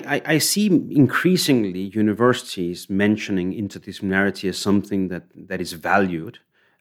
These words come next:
Uh, now, I have not seen much evidence that, that the universities put their money where their mouths are, uh, as it were,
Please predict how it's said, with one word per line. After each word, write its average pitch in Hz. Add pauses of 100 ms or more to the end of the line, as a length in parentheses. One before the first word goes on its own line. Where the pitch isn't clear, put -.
Uh, 92
now, 98
I 85
have 117
not 120
seen 101
much 101
evidence 92
that, 87
that 82
the 78 (280)
universities 90
put - (220)
their 95
money 92
where 87
their 85
mouths 95
are, 85
uh, 85 (500)
as 95
it 85
were, 87